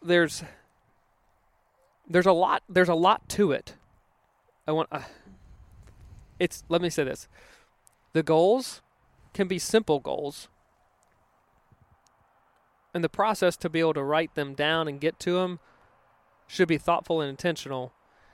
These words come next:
And then we can worry about getting them reached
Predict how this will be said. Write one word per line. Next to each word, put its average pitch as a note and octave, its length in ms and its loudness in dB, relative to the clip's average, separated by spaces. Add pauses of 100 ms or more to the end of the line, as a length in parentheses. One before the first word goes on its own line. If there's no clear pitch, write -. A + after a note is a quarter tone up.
(280)
And D#3+ 120 -4
then E3 80 2
we E3 100 2
can C#3 180 -10
worry C#3+ 240 0
about B2+ 460 -4 (600)
getting D#3 540 -2 (100)
them C#3 400 -6 (600)
reached C#3+ 540 -4